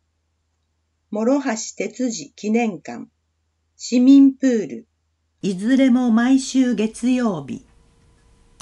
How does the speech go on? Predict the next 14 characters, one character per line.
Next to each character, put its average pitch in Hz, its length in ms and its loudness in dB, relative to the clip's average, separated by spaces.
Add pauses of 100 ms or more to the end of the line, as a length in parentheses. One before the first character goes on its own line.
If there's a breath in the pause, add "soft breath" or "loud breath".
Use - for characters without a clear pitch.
(180)
歴 226 300 -4
史 269 180 2
民 269 320 10
族 254 260 -2
産 254 400 -2
業 247 240 2
資 233 220 -6
料 233 240 0
館。 117 340 -14 (880)
毎 262 280 2
週 254 340 -4
月 240 360 -4
曜 233 360 0
日。 226 180 -14